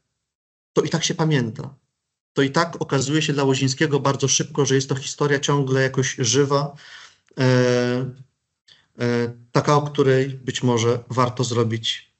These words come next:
e, warto zrobić film. I tutaj też jako taki kontekst, ciekawostkę powiem państwu, że jednym z, myślę, z najmniej znanych filmów ojca Pawła Łozińskiego, Marcela Łozińskiego, filmem podejmującym właśnie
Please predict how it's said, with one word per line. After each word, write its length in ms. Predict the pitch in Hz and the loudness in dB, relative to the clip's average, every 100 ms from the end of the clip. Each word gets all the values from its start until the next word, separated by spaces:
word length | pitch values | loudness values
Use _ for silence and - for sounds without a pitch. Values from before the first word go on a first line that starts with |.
| 135 | -2
e, 140 | 123 | -2
warto 340 | 127 127 123 | 2 0 2
zrobić 380 | 113 123 120 - | -2 -2 -2 -4
film. 320 | - 110 110 - - - - | -2 -2 -2 -6 -14 -14 -8
I 60 | - | -4
tutaj 240 | 156 151 | 2 4
też 180 | 160 160 | 4 4
jako 180 | 147 135 - _ _ _ | 0 -4 -8 _ _ _
taki 260 | 131 - - | -12 -10 -4
kontekst, 500 | 151 156 151 147 - | 2 2 2 -2 -4
ciekawostkę 480 | 143 131 139 - | -4 -2 -2 -4
powiem 260 | 139 139 139 | -2 -2 -2
państwu, 460 | 135 135 - 135 131 | -2 -4 -4 -4 -2
że 360 | 131 123 127 127 _ _ _ _ _ - | -2 -2 -2 -8 _ _ _ _ _ -2
jednym 340 | 131 127 131 | 2 4 4
z, 120 | 127 - _ _ - | 0 -6 _ _ -4
myślę, 240 | 120 127 | -2 0
z 40 | |
najmniej 320 | 127 131 143 131 | 2 4 4 4
znanych 600 | 120 143 113 117 - - - - - - _ | 2 2 0 -2 -8 -20 -20 -20 -20 -20 _
filmów 440 | - 131 123 123 - | -4 0 0 -2 0
ojca 320 | 139 175 - | 0 2 -2
Pawła 240 | 151 120 117 | -4 -4 -4
Łozińskiego, 520 | 117 120 - 120 113 | -6 -8 -6 -2 0
Marcela 400 | 117 - 131 127 | -2 -4 -2 0
Łozińskiego, 880 | 120 117 120 - 135 131 135 135 135 _ - | 0 -2 -4 -2 -2 0 0 -2 -12 _ -20
filmem 440 | - - 135 135 | -10 -2 2 2
podejmującym 760 | 131 143 143 151 147 196 180 120 | 2 2 4 4 4 2 0 -4
właśnie 360 | 117 113 117 | -4 -4 -6